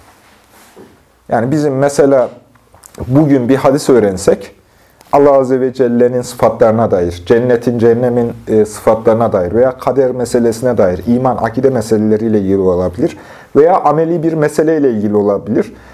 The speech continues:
Biz onu öğrendiğimiz andan itibaren mesul oluruz. Ama onu öğrenmeden önce kimse bizi onun içeriğinden, e, mesul tutamaz. Yani bunda bir sorumluluk yoktur. E, yani kişi İslam'a girince İslam'daki bütün her şeyi öğreniyor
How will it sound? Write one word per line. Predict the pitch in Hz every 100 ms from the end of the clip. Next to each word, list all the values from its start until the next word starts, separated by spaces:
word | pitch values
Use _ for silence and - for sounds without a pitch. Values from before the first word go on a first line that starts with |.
| - - -
Biz | 214 208 170
onu | 208 -
öğrendiğimiz | 165 170 175 170 180 175
andan | 175 170 170
itibaren | 160 156 156 160
mesul | 143 117 - 104
oluruz. | 95 92 85 - - _ -
Ama | 151
onu | 170 175 165
öğrenmeden | 170 185 185 156 160
önce | 175 170 139 202 - - - -
kimse | - 165 156
bizi | 147
onun | 147 170 160
içeriğinden, | 151 160 147 127 135 208 - - _ _ _ -
e, | 139 131 127
mesul | 156 156 - 233 285 - - - -
tutamaz. | 151 - 127 95 - - -
Yani | 120 127
bunda | 139 143
bir | 139
sorumluluk | - 143 135 127 127
yoktur. | 151 127 - - - - - _ -
E, | 127 120 120 117 - - - _ -
yani | 139 135 127 127
kişi | 175 -
İslam'a | - - 165 165 165
girince | 160 180 185 190 190
İslam'daki | 147 165 160 165 165 156
bütün | 156 - 185
her | 165 139
şeyi | - 160 -
öğreniyor | 147 147 147 160 214